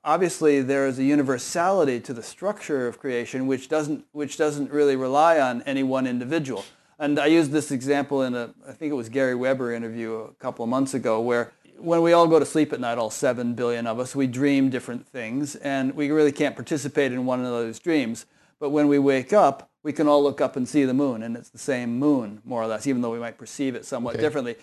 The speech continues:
Speaker 1: And the moon's been there for so many billion years, and, and, you know, the next generation will see the moon also. So there's a sort of a stability or a,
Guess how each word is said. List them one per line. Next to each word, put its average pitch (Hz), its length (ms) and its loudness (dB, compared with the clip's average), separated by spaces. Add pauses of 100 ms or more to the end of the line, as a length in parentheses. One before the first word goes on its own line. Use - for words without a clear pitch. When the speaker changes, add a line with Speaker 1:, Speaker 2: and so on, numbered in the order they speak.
(100)
Speaker 1:
And 170 120 -2
the 170 60 2
moon's 180 240 2
been 180 280 2
there 123 200 0
for 113 220 -8
so 135 200 -2
many 117 200 -2
billion 117 480 -4
years, 113 340 -6
and, 127 180 -2
and, 135 400 -2
you 143 140 -2
know, 127 140 0
the 127 160 -6
next 143 300 -2
generation 135 520 2
will 123 100 -6
see 135 220 -2
the 123 80 -4
moon 131 260 -2
also. 143 380 0
So 156 220 -2
there's 160 200 2
a 165 60 -10
sort 214 220 2
of 170 100 2
a 131 100 2
stability 135 800 2
or 113 200 -2
a, 120 200 -2